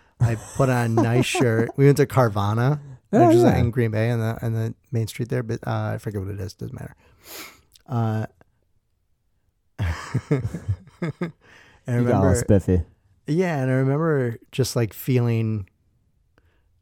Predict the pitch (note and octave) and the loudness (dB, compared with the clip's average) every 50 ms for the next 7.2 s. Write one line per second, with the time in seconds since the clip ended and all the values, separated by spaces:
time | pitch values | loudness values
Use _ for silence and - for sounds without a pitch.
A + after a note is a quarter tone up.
0 | _ - D#3 E3 E3 C#3+ B2 B2+ A2 A2 A2 A2 G#2 A2+ A#2 A2 A2 - - G#2+ | _ 0 2 2 4 4 2 2 0 2 0 0 0 0 0 0 -2 -2 -4 -4
1 | G2+ G2+ G2+ G#2+ _ _ _ _ _ - C3 C3 B2 A#2 G#2+ - - - - C#3 | -4 -4 -6 -8 _ _ _ _ _ -6 -6 -4 -4 -6 -6 -10 -12 -8 -4 -2
2 | C3+ G2+ F#2+ A2 A2 F#2+ F2+ G2+ G#2 G#2+ G#2+ - - - A#2+ A#2 - _ _ _ | -2 -2 -2 -4 -6 -4 -4 -4 -4 -4 -4 -6 -8 -8 -10 -10 -10 _ _ _
3 | - B2 A2+ G#2 F2+ - B2 G#2 A2+ G#2+ G#2+ A2 A#2 B2 A#2+ D3 E3+ D#3+ G2+ - | -8 -4 -4 -4 -4 -4 -4 -4 -4 -2 -2 -2 -4 -4 -2 -2 -2 -2 -2 -6
4 | _ _ _ _ _ _ _ _ _ _ - - G#2 D3 C#3 G#2+ - C3+ C3 B2+ | _ _ _ _ _ _ _ _ _ _ -8 2 8 8 8 10 10 6 6 8
5 | A#2+ F#2 E2 E2 D#2+ E2 - C#3 A2+ - - D#3 C3+ - - - G#2+ F2+ E2 D#2+ | 6 4 2 0 -2 -2 -2 -2 -2 0 2 2 2 2 0 -10 -10 -10 -10 -12
6 | E2 - _ _ _ _ _ _ _ _ _ _ _ _ _ - G#2+ A2 A2 G#2 | -16 -20 _ _ _ _ _ _ _ _ _ _ _ _ _ -6 -4 -2 -2 -2
7 | G2 F#2+ F#2+ F#2+ | -4 -6 -8 -10